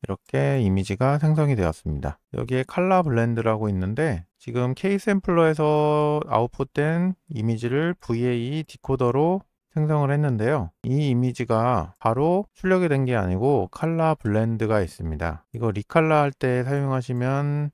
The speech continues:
좋은 노드이고요. 자, 이 상태에서 한번 생성을 해보겠습니다. 이렇게 되면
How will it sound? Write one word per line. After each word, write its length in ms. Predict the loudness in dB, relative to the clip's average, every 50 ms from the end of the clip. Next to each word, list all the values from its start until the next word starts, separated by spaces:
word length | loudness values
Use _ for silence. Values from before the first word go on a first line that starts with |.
| _ _
좋은 580 | -2 0 0 2 2 2 2 2 2 2 0 0
노드이고요. 680 | 0 0 0 -2 -2 -2 -2 0 0 2 2 0 -2 -6 _
자, 120 | _ -10 -10 -8
이 80 | -6 -2
상태에서 440 | -2 -2 0 0 0 0 0 0 0
한번 320 | 0 2 2 2 2 2
생성을 400 | 0 0 0 0 0 0 0 0
해보겠습니다. 760 | 0 -2 -2 -4 -4 -4 -6 -6 -4 -2 -2 0 0 -2 -4 -6 _ -8
이렇게 200 | -6 -2 -2 0
되면 500 | 0 0 0 2 2 2 2 2 0 -2